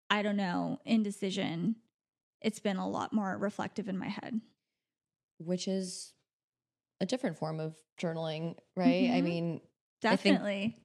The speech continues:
Speaker 2: there's definitely, like, benefits to different forms of reflection.
Speaker 1: Can you
Speaker 2: So
Speaker 1: imagine, like, an end of the day printout of every thought you had?
Speaker 2: <gasps> Do you think that's, like, the n-, like, the next, like,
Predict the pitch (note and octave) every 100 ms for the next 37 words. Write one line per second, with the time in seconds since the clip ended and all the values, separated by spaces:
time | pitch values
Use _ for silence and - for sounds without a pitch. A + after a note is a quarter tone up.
0 | _ - F3 E3+ D#3 D#3+ D#3 D3+ C#3 C3+
1 | - - D3 C#3 D3 C3+ - - - C#3+
2 | B2+ A#2+ - - D#3 - - - D3 E3+
3 | E3+ E3+ E3+ - - - A3+ A#3 B3 C#4
4 | B4 D#4+ F#3+ G3+ A3+ A#3 A#3 A3+ - A3
5 | G3+ G3 G#3+ G3+ - - F#3 F3 F3+ -
6 | F#3 F3+ F#3+ - G#3+ G3 G3+ B3+ F#4 F4
7 | D#4 A#3 - _ _ _ _ _ _ _
8 | _ _ _ _ _ _ _ _ _ _
9 | _ _ _ _ _ - - F3+ F3+ G3+
10 | G#3 A#3 A3+ B3 A3 F3+ E3+ _ _ _
11 | _ - G3 F3+ F#3 F#3 D#3+ - - F3+
12 | -